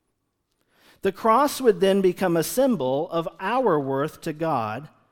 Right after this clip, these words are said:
rather than God's great worth to man.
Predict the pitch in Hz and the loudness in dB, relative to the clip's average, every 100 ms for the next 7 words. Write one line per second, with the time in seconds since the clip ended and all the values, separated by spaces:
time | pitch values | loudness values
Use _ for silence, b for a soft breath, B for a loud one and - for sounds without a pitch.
0 | _ _ _ 147 160 156 147 151 135 147 | _ _ _ -2 0 0 0 -2 -2 -2
1 | 160 190 180 139 143 135 143 123 113 113 | 0 -2 -4 -10 -6 -4 -4 -8 -10 -10
2 | 127 - _ _ - 175 185 262 160 101 | -12 -18 _ _ -14 -10 -8 -6 -8 -10
3 | 85 | -14